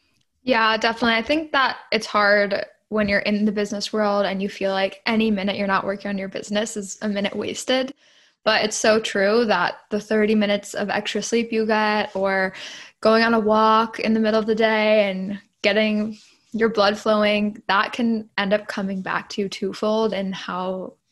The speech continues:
motivated you are, how productive you are, how many good ideas you have. So I think that I am always curious to hear how founders balance that.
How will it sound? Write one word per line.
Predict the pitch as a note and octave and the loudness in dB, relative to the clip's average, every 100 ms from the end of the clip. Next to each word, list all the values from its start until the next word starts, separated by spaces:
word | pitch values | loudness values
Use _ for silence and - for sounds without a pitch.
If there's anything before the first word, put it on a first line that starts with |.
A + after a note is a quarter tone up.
| - | -6
motivated | A3+ C4+ C4+ B3 A3 A#3 | 2 4 4 2 2 2
you | A3 | 4
are, | G#3+ G#3 | 4 2
how | G#3 F#3+ | 0 -2
productive | G#3 G#3 A3+ A3 G#3+ | -2 -2 0 -2 0
you | G#3+ | 0
are, | G#3 G3+ G3+ G3+ G3 - _ _ _ | 2 2 2 0 -2 -8 _ _ _
how | - | -6
many | G#3 G#3 | -2 0
good | G3+ | 0
ideas | G3+ F#3+ G#3+ A3 G#3+ | 0 0 0 0 2
you | A3 | 0
have. | G#3 G3+ G3 G3+ | 0 0 0 -2
So | - F#3 F#3+ G3+ G3+ _ _ _ _ _ _ - B3 | -2 0 2 0 -4 _ _ _ _ _ _ -6 0
I | |
think | A#3+ A3+ A3 | 2 2 2
that | G3 F#3 - - | 0 -2 -6 -4
I | A3 A3 A3+ - | -2 -2 -4 -4
am | A3 | -4
always | G#3 G3 - | -2 -4 -4
curious | G#3 A3 A#3 A3 | -4 -2 -2 -6
to | - | -8
hear | G#3+ - - - G#3 _ _ - | -8 -4 -4 -4 -8 _ _ -16
how | - G3+ G3 | -6 -2 -2
founders | G3+ G#3 G#3+ G#3+ G#3+ | -2 -4 -4 -6 -6
balance | - - - G#3+ - | -6 -6 -6 -6 0
that. | C4 D4+ | 2 2